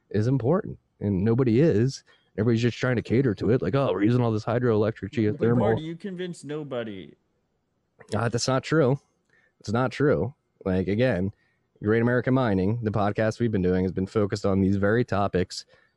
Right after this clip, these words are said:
Speaker 1: uh, heavily for many months, and we've had many, many people reach out to us like, "Hey, I was on the fence about this stuff, but the conversations you're having, the people you're bringing on,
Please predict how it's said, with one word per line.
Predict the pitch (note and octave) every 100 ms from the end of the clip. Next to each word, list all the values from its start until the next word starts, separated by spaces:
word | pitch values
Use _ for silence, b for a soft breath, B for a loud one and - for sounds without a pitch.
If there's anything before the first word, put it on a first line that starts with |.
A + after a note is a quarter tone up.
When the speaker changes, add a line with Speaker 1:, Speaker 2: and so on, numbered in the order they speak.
| b
Speaker 1:
uh, | - F2+ F2 E2+
heavily | - - C#3 G2+ E2
for | E2 - G2+ F#2+ C#2+ _ - -
many | G#2 A2 C3+
months, | F2 D2+ E2 - -
and | G2 F#2
we've | G#2
had | - A2+ F#2 E2+ -
many, | G2+ G#2 A#2 A#2
many | A2 G#2+ F#2+
people | B2+ B2 F#2
reach | F2+ F2+
out | G#2+ G#2+
to | E2+
us | F2 -
like, | F2+
"Hey, | A2+ A2+ F#2 - b b b
I | A2
was | A2
on | G#2+
the | G2
fence | A#2 G#2+ -
about | F#2 E2+
this | F2+
stuff, | - F#2 F#2 -
but | F2+ E2 -
the |
conversations | F#2 G#2 G2+ G2+ F#2+ F2+
you're | F#2+
having, | G#2+ A2 G2+ G2+ F#2+ b b -
the |
people | - A2+ A2
you're | G2
bringing | F#2+ F#2 F#2
on, | F#2+ G2 F#2